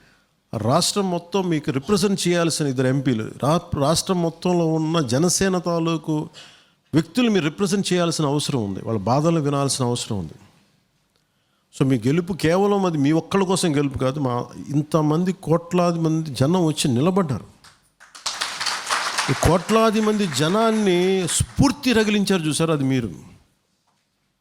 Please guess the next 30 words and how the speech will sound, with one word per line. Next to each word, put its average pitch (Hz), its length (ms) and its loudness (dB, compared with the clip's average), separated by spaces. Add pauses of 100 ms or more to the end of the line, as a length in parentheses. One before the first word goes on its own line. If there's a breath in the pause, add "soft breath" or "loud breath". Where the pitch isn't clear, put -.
(480)
మీ-, 156 220 0
మీ-, 143 240 0
మీరు, 202 540 2
మీలాంటి 202 480 2
వ్యక్తులు 180 520 0
అన్ని 208 220 2
స్థాయిలో 202 420 0
ఉంటేనే 220 400 0
రగిలింది. 202 420 0 (2500)
మనకి 143 260 2
తెలంగాణ 226 560 2
బోర్డర్‌లో 185 580 0
నేను 185 200 2
వచ్చేసి 202 480 0
నేను 160 280 2
ఆపుతుంటే 143 640 0
గత 127 260 -2
ప్రభుత్వం 135 380 0
నన్ను 175 160 2
ఎవరు 180 240 4
రక్షించగలిగారు? 196 640 -2
పోలీసు 208 440 2
వేర్లు, 202 200 0
పోలీసు 202 360 2
ఆపడానికి 208 440 2
ప్రయత్నం 175 320 2
చేస్తాను, 147 300 0
నన్ను 156 140 2
ఎవరు 202 160 2
రక్షించారు? 185 600 -4